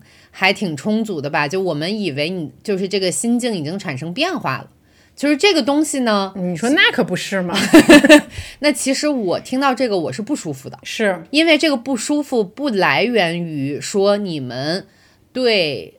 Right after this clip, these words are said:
Speaker 1: 我的身份，呃，或者是我的时间安排是有不清楚、不知道的这个部分，我觉得完全没有问题，而是把这些跟外在外表有关系的事情跟我的专业能力进行了完全，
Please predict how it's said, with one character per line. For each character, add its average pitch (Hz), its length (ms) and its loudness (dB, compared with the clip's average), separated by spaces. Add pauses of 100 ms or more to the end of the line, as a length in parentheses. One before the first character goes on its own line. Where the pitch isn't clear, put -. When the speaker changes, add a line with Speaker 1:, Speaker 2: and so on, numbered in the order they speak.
Speaker 1:
我 170 320 -4
的 143 160 -8
身 302 320 2
份， 214 460 -2 (100)
呃， 170 160 -6
或 233 160 0
者 170 60 0
是 226 100 -2
我 185 100 0
的 151 80 -4
时 185 240 -4
间 226 160 2
安 269 280 -2
排 165 400 -4
是 220 240 -6
有 156 420 -4 (160)
不 233 100 -6
清 277 240 -2
楚、 233 140 -2
不 226 140 -6
知 233 120 -6
道 359 160 8
的 233 80 2
这 175 80 -2
个 165 80 -2
部 165 120 -10
分， 170 140 -4
我 135 60 -6
觉 151 120 -6
得 170 100 -4
完 160 220 0
全 214 180 -4
没 165 100 -4
有 151 120 -4
问 151 200 -6
题， 131 300 -12 (280)
而 165 260 2
是 208 500 -2 (280)
把 151 260 2
这 220 240 0
些 214 360 0
跟 240 320 -4
外 269 240 4
在 190 260 2
外 233 180 2
表 180 240 0
有 160 140 -4
关 185 180 -4
系 214 80 -2
的 175 120 -4
事 214 140 -8
情 165 180 -8
跟 202 140 -4
我 170 60 -6
的 135 80 -6
专 202 200 -4
业 208 80 0
能 143 260 -4
力 190 200 -4
进 196 280 -4
行 131 320 -6
了 147 320 -2 (280)
完 175 240 -2
全， 165 500 -4